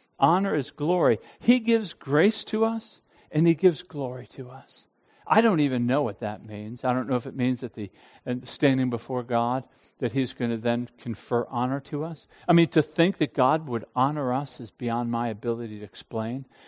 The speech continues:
But he's giving grace. He's doling out. God is generous. He's kind. This is why it's better to be with God than, than a thousand days elsewhere. This is why it's better to be a doorkeeper than it is to dwell in the tents of the rich and famous.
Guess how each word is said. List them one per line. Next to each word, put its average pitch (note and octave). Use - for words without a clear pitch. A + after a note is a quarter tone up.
But D#3
he's D#3
giving D3+
grace. A#2+
He's D3
doling F3+
out. -
God G3
is -
generous. F3+
He's C#3+
kind. F#3
This A#3
is A#3+
why A3
it's A3+
better F#3+
to E3+
be F3+
with F3
God F#3+
than, D#3
than E3+
a C#3+
thousand G3+
days F3
elsewhere. F#3
This G#3
is A3+
why A3+
it's F3
better F#3
to A3+
be A3
a G3+
doorkeeper F#3+
than F#3+
it G#3
is G#3
to F#3+
dwell F#3+
in A3+
the G#3+
tents G#3+
of G#3
the G3
rich G3
and G#3
famous. A#3